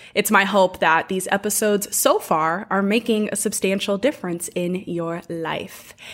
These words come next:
And that's exactly why I wanted to spend this next episode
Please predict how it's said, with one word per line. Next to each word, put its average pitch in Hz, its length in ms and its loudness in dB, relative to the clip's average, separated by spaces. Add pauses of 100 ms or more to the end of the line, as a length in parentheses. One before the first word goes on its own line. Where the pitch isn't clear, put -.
(320)
And 247 420 4 (100)
that's 302 280 2
exactly 269 560 2
why 190 760 2
I 202 120 4
wanted 233 360 2
to 294 120 -4
spend 190 460 0
this 185 260 -2
next 180 340 -4
episode 165 600 -2